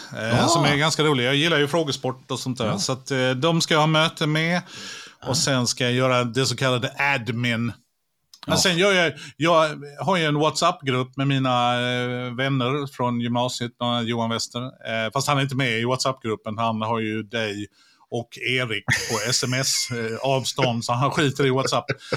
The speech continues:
Speaker 1: Men där, jag skäms ju lite grann, för nu, eh, du vet, vi har pratat om i mellan raderna att jag har ju tagit det ganska lugnt här under våren och sommaren eftersom jag turnerade under tjugotvå och tjugotre.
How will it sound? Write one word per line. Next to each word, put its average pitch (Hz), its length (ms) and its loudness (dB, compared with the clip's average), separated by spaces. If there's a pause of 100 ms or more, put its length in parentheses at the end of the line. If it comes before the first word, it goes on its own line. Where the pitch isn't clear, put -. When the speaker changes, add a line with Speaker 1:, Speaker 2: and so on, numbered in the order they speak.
(280)
Speaker 1:
Men 165 140 2
där, 165 320 6
jag 160 280 2
skäms 147 440 2
ju 190 60 4
lite 214 280 0
grann, 113 320 0
för - 120 -2
nu, 151 320 2
eh, 131 100 0
du 139 140 -6
vet, 147 200 0
vi 151 40 0
har 131 80 0
pratat 151 320 -2
om 127 140 0
i 127 60 0
mellan 127 240 0
raderna 131 260 2
att 113 140 -6
jag 139 140 2
har 135 140 2
ju 131 100 2
tagit 156 300 0
det 135 60 -4
ganska 139 260 -2
lugnt 160 420 -4
här 117 180 0
under 117 180 -2
våren 113 480 -2
och 113 120 -4
sommaren 120 380 -4
eftersom 110 320 -10
jag 110 140 -4
turnerade 107 520 -4
under 110 260 -6
tjugotvå 117 340 -12
och 104 100 -8
tjugotre. 107 420 -10